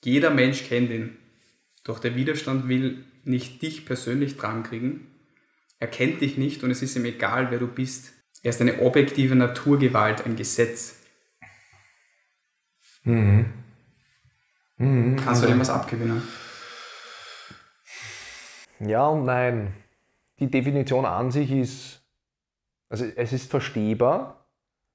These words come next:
Speaker 2: also es ist auch dieser Blick, den Blickwinkel dahinter, der, der Blickwinkel dahinter ist verstehbar.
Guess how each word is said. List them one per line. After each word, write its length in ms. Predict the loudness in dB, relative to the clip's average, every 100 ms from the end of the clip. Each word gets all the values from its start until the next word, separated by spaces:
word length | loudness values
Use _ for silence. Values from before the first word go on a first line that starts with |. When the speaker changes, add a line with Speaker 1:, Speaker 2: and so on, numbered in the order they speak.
| _
Speaker 2:
also 200 | -4 0
es 80 | 0
ist 20 |
auch 120 | 0
dieser 160 | -2 -2
Blick, 240 | -2 -4
den 160 | -4 -4
Blickwinkel 500 | -6 -4 -6 -4 -2
dahinter, 500 | -2 -2 0 -2 -2
der, 180 | -4
der 180 | -6 -10
Blickwinkel 420 | -8 -8 -6 -8
dahinter 300 | -6 -6 -6
ist 60 | -10
verstehbar. 580 | -12 -10 -8 -4 -6